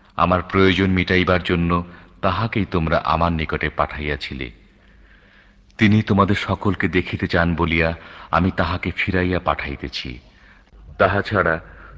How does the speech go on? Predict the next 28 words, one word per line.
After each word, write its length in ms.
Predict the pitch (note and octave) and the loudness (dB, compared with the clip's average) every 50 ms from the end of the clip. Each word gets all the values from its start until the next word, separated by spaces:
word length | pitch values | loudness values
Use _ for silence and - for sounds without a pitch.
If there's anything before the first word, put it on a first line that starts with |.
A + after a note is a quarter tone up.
| - - - | -16 0 4
তোমরা 280 | A#2 A2 A2 A2 A2+ | 4 6 6 6 4
তাহার 320 | A2 - A2 G#2+ A2 G#2 - - | 4 2 0 0 0 -2 -2 0
অসুস্থতার 640 | - F2+ F#2+ - - A2 - - - F#2+ - G2+ F#2 | 0 0 0 0 -2 -6 -6 -8 -6 -4 -2 0 0
কথা 240 | - F2 - G2 | 0 0 0 -2
শুনিয়াছ 440 | F#2 - - F#2 E2+ F2 F2 E2+ - - | -6 -6 -4 -2 0 0 0 0 0 -4
বলিয়া 340 | F#2+ D2 E2+ E2 D#2+ E2 E2 D#2+ | -2 0 0 2 2 2 2 2
তিনি 200 | - F#2+ F2 F2 | 2 0 -2 -2
খুব 300 | E2+ - - - A2+ A#2+ - - - | -4 -6 -6 -6 -6 -6 -6 -8 -8
চিন্তিত। 440 | - D#2+ C#2+ B1+ - - - - - C2 A#1 - - - - - - - - - - - - - - | -8 -8 -8 -8 -8 -10 -10 -8 -8 -10 -10 -12 -16 -20 -20 -20 -20 -20 -20 -20 -20 -20 -18 -4 -2
আর 120 | D2+ D2+ | -2 -2
সত্যই 600 | - - - F2+ D#2+ - - - - F2 D#2+ C#2+ D2 D2 - - - - - - - | -2 -4 -6 -8 -8 -10 -10 -6 -4 -2 -2 -2 -4 -10 -14 -20 -20 -20 -20 -6 -2
তাহার 280 | G2+ F#2 F2 F#2 F2+ - - | 0 0 2 0 0 0 0
এমন 280 | - E2 E2 E2+ F#2+ F#2+ F2+ - | 0 0 2 2 0 -2 -2 -2
অসুখ 300 | - E2+ - - G2+ - - | -4 -4 -2 -4 -8 -6 -4
হইয়াছিল 500 | - F#2 F2+ F2+ E2+ - - - E2 F2+ F#2 F#2+ F#2+ | -2 0 2 2 0 0 -2 -4 -2 0 2 2 0
যে 140 | E2+ F2+ E2 | 0 -2 -4
তিনি 240 | - F#2+ F2 E2 F2 | -4 -4 -4 -4 -4
প্রায় 280 | - - F2 E2 E2 D2+ | -2 0 2 2 2 2
মরিয়া 360 | D#2 E2 E2+ E2+ E2+ F2+ F2+ | 0 -2 -2 0 0 0 0
যাইবার 400 | E2 E2+ D#2 D2+ C#2+ D2+ D#2 D#2 C#2+ | 0 0 0 0 0 0 -2 -2 -2
মতো 200 | D2+ C#2 - C2 | -6 -8 -8 -8
হইয়াছিলেন, 580 | C2 C2+ B1+ C2 B1+ - - - C#2 C2 C2 B1 A#1+ A1+ - - - - - - - - - - - - - - - - - | -10 -10 -10 -10 -10 -10 -10 -10 -10 -10 -12 -12 -14 -16 -18 -20 -20 -20 -20 -20 -20 -20 -20 -20 -20 -20 -20 -20 -20 -20 -6
কিন্তু 240 | - A2+ G#2 G2 A2+ | -4 -4 -2 -2 -4
খোদা 440 | A2 - - - F2+ D#2+ F#2+ E2 D2 B1 A#1 - - - - - - - | -6 -6 -6 -6 -4 0 0 0 0 -2 -4 -8 -14 -20 -20 -14 -6 -4
তাহার 280 | F2 D#2+ - F2 D#2+ - | -4 -2 -2 -4 -6 -4
প্রতি 260 | - E2+ D#2+ - E2 | -6 -6 -6 -4 -2
রহম 300 | D#2+ D#2+ D#2 F2 E2+ D2 C#2 | -2 -2 -2 -2 -6 -8 -8
করিয়াছেন। 580 | - - C2+ C#2+ C2 B1 B1 - - C#2 B1+ | -10 -12 -10 -10 -10 -12 -12 -10 -12 -12 -12